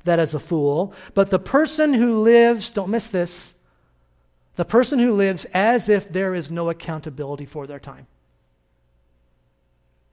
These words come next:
And I understand there are certain things we can get away with. And I also understand that every individual in here is different. You are different than the one down the pew from you.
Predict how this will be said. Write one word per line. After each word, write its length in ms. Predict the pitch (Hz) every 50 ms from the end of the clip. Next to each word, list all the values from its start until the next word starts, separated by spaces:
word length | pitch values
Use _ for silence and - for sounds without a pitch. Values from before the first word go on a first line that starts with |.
| _ _ _ _ - -
And 100 | 165 156
I 80 | 151 185
understand 520 | 208 202 - - 226 240 247 175 123 - _ _ _ _ _ _ _ -
there 100 | 151 143
are 20 |
certain 260 | - - 190 180 175
things 200 | 156 175 170 123
we 80 | 165 165
can 140 | 160 165 156
get 100 | 160 156
away 240 | 147 143 139 135
with. 400 | 131 135 143 156 147 - - _ _ _ _ _ _ _ _ _ _ _ _ _ _ _ _ _ _ _ - -
And 80 | 190 202
I 60 | 208
also 340 | 208 196 247 262 269 226 208
understand 480 | 208 202 185 - - 208 202 202 196 175
that 100 | 180 180
every 300 | - 175 190 185 233 240
individual 500 | 185 208 202 190 190 202 170 190 190 185
in 160 | 180 170 185 175
here 180 | 156 165 165
is 100 | 151 127 -
different. 460 | 175 175 - - 147 - - - - _ _ _ _ _ _ _ _ _ _ _ _ _ _ _ _ _ _ _ _ _
You 220 | 156 135 151 160
are 80 | 185 202
different 480 | 160 175 160 - - 156 165 180 - 143
than 160 | 143 143 139
the 60 | 139
one 240 | 139 143 143 147 135
down 220 | 143 139 139 147
the 60 | 156
pew 280 | 151 - - 180 175 170
from 260 | 175 - 202 220 226
you. 160 | 156 127 107